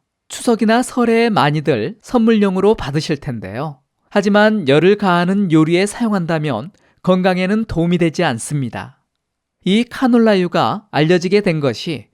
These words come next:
값싸면서도 영양가가 콩기름이나 옥수수 기름보다 좋다는 것 때문인데요.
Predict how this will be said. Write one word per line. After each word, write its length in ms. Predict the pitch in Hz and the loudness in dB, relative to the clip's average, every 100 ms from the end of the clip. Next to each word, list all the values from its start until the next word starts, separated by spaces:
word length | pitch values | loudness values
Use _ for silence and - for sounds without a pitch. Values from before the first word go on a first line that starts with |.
| _ _ - | _ _ -4
값싸면서도 800 | 180 - 202 202 196 202 240 202 | -4 0 0 0 0 0 2 2
영양가가 840 | 151 175 175 175 160 139 104 190 _ _ | 0 -2 -2 -4 -2 -2 -4 -6 _ _
콩기름이나 680 | - 226 226 220 208 220 233 | -2 0 2 2 2 2 2
옥수수 460 | 151 - 196 220 | 0 -2 -6 -4
기름보다 500 | 202 196 185 190 214 | 0 0 0 0 0
좋다는 480 | 233 190 185 185 180 | 0 -2 -2 -2 -2
것 160 | 180 180 | -2 -2
때문인데요. 800 | 190 160 131 104 92 113 143 | -4 -4 -8 -10 -10 -8 -10